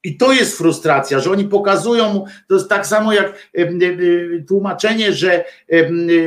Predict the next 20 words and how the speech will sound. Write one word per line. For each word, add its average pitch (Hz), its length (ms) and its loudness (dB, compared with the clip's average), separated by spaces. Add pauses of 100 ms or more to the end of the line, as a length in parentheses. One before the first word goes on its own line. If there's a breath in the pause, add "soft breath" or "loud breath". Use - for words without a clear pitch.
(140)
o, 180 100 -6
dokład-, 208 440 0
o, 147 200 2
to 175 120 0
jest 214 160 -2
to 226 100 0
samo 226 260 0
tłumaczenie, 208 640 -2 (460 loud breath)
że 185 180 2
winien, 160 760 -2 (160 soft breath)
em, 156 120 -10 (280)
tego, 196 460 2
że 175 200 -2
ktoś 185 280 -4
kradnie, 185 720 -4 (540)
jest 190 280 0
nie 277 260 2
ten, 214 220 -2
kto 208 220 -4
ukradł, 202 680 -2